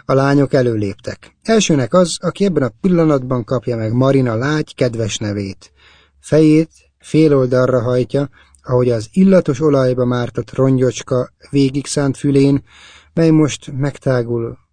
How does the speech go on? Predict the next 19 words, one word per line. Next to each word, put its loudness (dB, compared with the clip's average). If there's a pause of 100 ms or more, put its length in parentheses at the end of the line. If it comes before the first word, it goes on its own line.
(160)
az -8 (160)
igaz 0
hit -4
befogadása -4
előtt. -10 (280)
Kezébe 2
égő 2
fáklyát 0
nyomnak, 0 (300)
hogy -2
jelképezze 0
a -2
keresztség 0
világító -2
erejét, 2
aztán -4
meghajlik 0
a 0
térd. -2